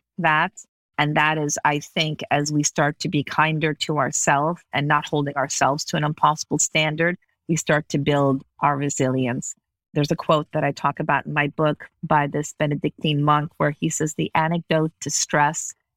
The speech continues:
is not rest, it's wholehearted living." And I always think about that. Again, if you're coming from a place of, "I'm taking care of myself,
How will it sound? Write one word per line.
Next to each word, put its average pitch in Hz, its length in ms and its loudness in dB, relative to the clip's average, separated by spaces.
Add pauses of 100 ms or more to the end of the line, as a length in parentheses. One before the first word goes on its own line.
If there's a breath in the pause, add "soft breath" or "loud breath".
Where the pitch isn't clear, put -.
is 151 160 -2
not 147 300 4
rest, 143 500 -2 (380)
it's 151 180 -2
wholehearted 147 840 0
living." 135 440 0 (540)
And 156 360 0 (180)
I 156 160 4
always 160 400 -2
think 165 240 -6
about 147 340 0
that. 143 300 2 (480)
Again, 156 500 -2
if 151 260 -4
you're 147 220 2
coming 165 480 -2
from 151 460 -2
a 147 80 -2
place 151 580 0
of, 143 380 2
"I'm 147 100 -4
taking 143 260 -4
care 156 200 2
of 170 80 0
myself, 170 480 0